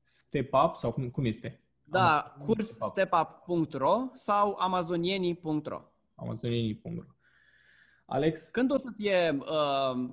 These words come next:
Speaker 2: c-, când o să apară episodul ăsta?
Speaker 1: Uh, vineri. Peste
Speaker 2: Ok,
Speaker 1: două
Speaker 2: e
Speaker 1: zile.
Speaker 2: super, pentru că avem o ofertă de Black Friday.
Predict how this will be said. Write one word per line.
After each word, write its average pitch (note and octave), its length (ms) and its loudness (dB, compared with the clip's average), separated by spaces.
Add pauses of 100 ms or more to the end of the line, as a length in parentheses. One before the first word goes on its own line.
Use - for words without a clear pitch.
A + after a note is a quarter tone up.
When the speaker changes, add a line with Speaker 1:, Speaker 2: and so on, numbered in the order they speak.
Speaker 2:
c-, E3+ 320 -12
când B3 140 -6
o C4 40 -4
să B3 80 -4
apară D3+ 360 0
episodul B2+ 520 -4
ăsta? G#2+ 340 -8 (260)
Speaker 1:
Uh, C#3+ 840 10 (220)
vineri. D#3+ 500 8 (880)
Peste D3 320 0
Speaker 2:
Ok, C#3 160 0
Speaker 1:
două F#3 140 4
Speaker 2:
e F#3 40 8
Speaker 1:
zile. - 120 6
Speaker 2:
super, D#3+ 400 0
pentru F3+ 320 -4
că F3+ 80 -6
avem F3+ 280 2
o G#3+ 120 2
ofertă G3+ 340 0
de F3+ 120 -2
Black F#3+ 280 0
Friday. A2 540 -2